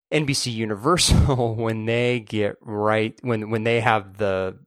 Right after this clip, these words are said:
the rights window, they're first going to make the movies available on Peacock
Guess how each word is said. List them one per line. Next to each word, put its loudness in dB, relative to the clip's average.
the -4
rights -2
window, -8
they're 2
first 0
going 2
to 0
make -2
the -4
movies -4
available -2
on -4
Peacock -12